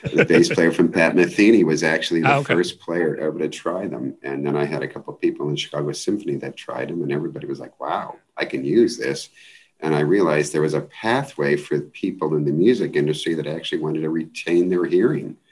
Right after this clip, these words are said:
Speaker 2: Yeah, 'cause that's, I mean, the thing is, you know, we were just talking about that before we went on air. I was with Cirque du Soleil for many years, and they had a really stringent program about checking hearing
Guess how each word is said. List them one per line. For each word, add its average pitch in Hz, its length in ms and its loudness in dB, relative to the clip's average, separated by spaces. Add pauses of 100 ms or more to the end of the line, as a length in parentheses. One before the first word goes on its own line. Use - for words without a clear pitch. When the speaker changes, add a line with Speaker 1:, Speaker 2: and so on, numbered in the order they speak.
(160)
Speaker 2:
Yeah, 226 120 4
'cause 160 140 2
that's, 196 260 2
I - 40 -2
mean, 165 140 4
the 151 60 2
thing 214 220 0
is, 139 240 4
you 127 100 -2
know, 123 80 2
we 123 80 2
were 123 120 -2
just 120 180 -2
talking 120 240 -4
about 110 160 -2
that 113 140 -2
before 131 200 -8
we 110 80 -2
went 110 200 -4
on 107 160 -2
air. 113 180 2
I 113 80 4
was 117 180 0
with 107 120 -4
Cirque 110 220 -4
du - 60 -8
Soleil 143 240 0
for 143 120 -8
many 107 220 -4
years, 104 360 -4
and 107 100 -6
they 120 80 0
had 117 140 0
a 107 80 -2
really 110 320 -4
stringent 110 480 -6
program 107 400 -6
about 107 240 -6
checking 135 380 -6
hearing 104 420 -8